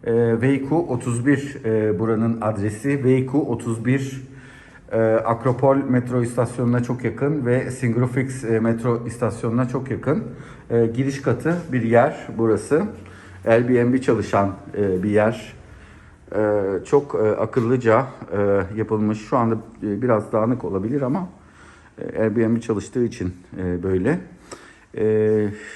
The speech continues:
şöyle göstereyim. Çok büyük bir alan değil, elli metrekare. E, burada bir, e, gardırop, e, alanı var. E, burada bir kanepe var. Bu yatak oluyor.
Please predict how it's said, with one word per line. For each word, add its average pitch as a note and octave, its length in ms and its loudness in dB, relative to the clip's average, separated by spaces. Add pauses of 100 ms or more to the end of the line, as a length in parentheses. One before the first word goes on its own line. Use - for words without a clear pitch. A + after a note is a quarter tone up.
şöyle A#2 280 0
göstereyim. G#2+ 540 0
Çok D3 240 -4
büyük D3 180 0
bir C#3 40 2
alan B2+ 300 4
değil, B2 120 0
elli A#2+ 180 4
metrekare. A#2+ 560 0 (840)
E, A2 280 -2
burada A#2+ 280 0
bir, C3 320 -2
e, G2 280 -2 (840)
gardırop, A2 560 2
e, - 40 -6
alanı F#2+ 500 -2
var. A#2 380 -2 (920)
E, - 40 -20 (960)
burada A#2 240 0
bir A#2 160 0
kanepe G#2+ 340 0
var. A#2 280 2
Bu G#2+ 120 0
yatak G#2+ 340 -2
oluyor. F#2+ 260 0